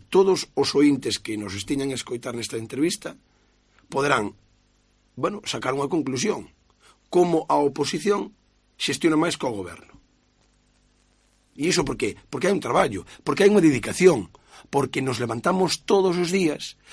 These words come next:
co propósito de mellorar o noso Ribadeo. E Ribadeo necesita un centro de saúde? Sí. Necesita incrementar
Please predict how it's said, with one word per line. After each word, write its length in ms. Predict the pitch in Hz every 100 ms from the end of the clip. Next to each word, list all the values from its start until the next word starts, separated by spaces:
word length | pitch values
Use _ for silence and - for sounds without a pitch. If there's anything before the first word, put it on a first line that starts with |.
| - -
co 160 | 151
propósito 560 | 147 139 196 180 190 214
de 220 | 139 127
mellorar 340 | 117 123 127
o 60 | 117
noso 180 | 107 -
Ribadeo. 400 | 101 90 82 - - - -
E 80 | 151
Ribadeo 320 | 143 156 202
necesita 480 | 226 156 180 196 202
un 80 | 170
centro 240 | 175 180
de 160 | 175 175
saúde? 400 | 180 110 82 -
Sí. 480 | - 139 110 - _ - - -
Necesita 480 | 127 131 180 170
incrementar 400 | 185 190 175 160